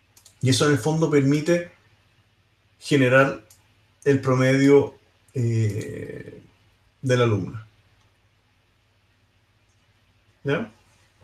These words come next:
¿Se entiende? Ya pues,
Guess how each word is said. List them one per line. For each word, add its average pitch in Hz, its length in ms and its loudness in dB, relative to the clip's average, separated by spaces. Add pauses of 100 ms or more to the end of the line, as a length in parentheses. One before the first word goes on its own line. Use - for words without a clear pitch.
(2250)
¿Se - 100 -8
entiende? 175 400 -4 (3750)
Ya 170 180 4
pues, 139 220 2